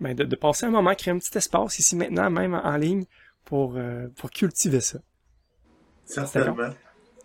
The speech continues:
Speaker 1: Cool.
Speaker 2: Certainement.
Speaker 1: Je t'écoute.
Speaker 2: <laughs> Puis je pense que l'action, je pensais que t'allais en, en revenir à ça, ça, s'il y a, s'il y a une pratique que les gens veulent faire, ben, ça pourrait être de,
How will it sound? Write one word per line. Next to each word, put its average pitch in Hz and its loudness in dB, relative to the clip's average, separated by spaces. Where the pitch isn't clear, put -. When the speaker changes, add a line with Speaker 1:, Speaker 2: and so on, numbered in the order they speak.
Speaker 1:
Cool. 147 4
Speaker 2:
Certainement. 117 -2
Speaker 1:
Je - -14
t'écoute. 151 2
Speaker 2:
<laughs> - -18
Puis 160 4
je 139 6
pense 190 10
que 170 10
l'action, 175 8
je - -8
pensais 147 2
que - -4
t'allais 143 2
en, 123 -2
en 113 -2
revenir 123 -2
à 120 0
ça, 156 -4
ça, 110 -4
s'il - 4
y 139 12
a, 131 6
s'il - -2
y - 4
a 131 4
une 123 0
pratique 160 2
que 147 2
les 120 0
gens 127 2
veulent 123 4
faire, 139 4
ben, 120 2
ça 113 -2
pourrait 123 4
être 123 -2
de, 113 4